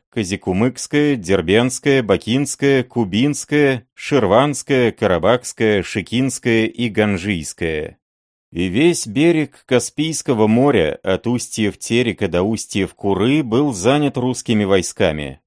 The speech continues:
расположившимися также и в Муганской степи. Весь Азербайджан лежал перед ними незащищённый.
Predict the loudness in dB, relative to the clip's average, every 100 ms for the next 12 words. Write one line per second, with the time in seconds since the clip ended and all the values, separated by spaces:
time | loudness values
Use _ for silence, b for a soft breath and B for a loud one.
0 | _ -4 -2 -2 0 2 2 -2 -4 -4
1 | -2 -2 0 -2 -2 -4 -4 -4 -2 0
2 | 0 2 2 0 -4 -6 -6 -6 -10 -8
3 | -8 -8 -12 _ _ _ _ -12 -2 0
4 | 0 -4 -4 -2 0 2 4 4 2 2
5 | 2 2 2 0 2 0 0 -2 -2 0
6 | 0 2 2 0 0 -2 -4 -6 -2 0
7 | 0 0 -4 -10